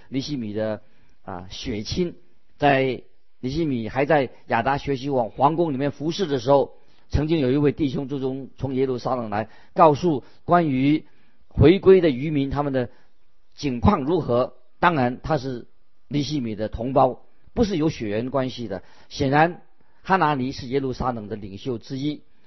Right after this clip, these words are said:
在第一章里面他就来报告给尼希米知道有关于耶路撒冷的情况，所以尼希米就认识这个人，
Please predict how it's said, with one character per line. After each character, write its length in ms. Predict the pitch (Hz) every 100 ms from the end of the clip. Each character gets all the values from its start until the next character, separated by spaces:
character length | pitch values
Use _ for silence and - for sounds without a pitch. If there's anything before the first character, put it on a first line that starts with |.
| - -
在 160 | 175
第 240 | - 220 214
一 60 |
章 200 | 185 180
里 80 | 127
面 260 | 135 135 - - - - -
他 160 | 160 175
就 260 | 170 147 - -
来 200 | 117 131
报 340 | - 190 139
告 380 | 135 165 117 - - - - -
给 420 | 120 113 110 110
尼 160 | 123 147
希 160 | 143 151
米 140 | 117
知 180 | - 143
道 120 | 143
有 140 | 117 107
关 220 | 143 135
于 60 |
耶 220 | 120 117 135
路 140 | 135
撒 200 | 131 123
冷 180 | 101 98
的 220 | 101 92 -
情 240 | - 147
况， 300 | 160 123 - - -
所 140 | - 147
以 100 | 120
尼 180 | 123
希 160 | 123 135
米 140 | 110
就 80 | 101
认 220 | 139 160
识 140 | 120 117
这 100 | 120
个 80 | 110
人， 240 | 95